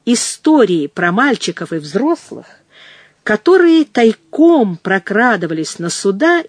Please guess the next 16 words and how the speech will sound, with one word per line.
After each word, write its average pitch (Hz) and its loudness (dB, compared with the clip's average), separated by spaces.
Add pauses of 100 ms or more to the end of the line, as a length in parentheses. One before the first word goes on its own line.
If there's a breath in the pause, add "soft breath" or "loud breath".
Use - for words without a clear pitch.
и 233 0
уходили 240 2
с - -6
ними 254 -2
в 208 -6
море. 175 -8 (480)
Когда 269 -2
суда 170 -4
отходили 160 -8
далеко 143 -10
от 139 -12
берега, 285 -4 (640 soft breath)
беглецы 277 2
покидали 208 0
свои 160 -8
убежища 190 -2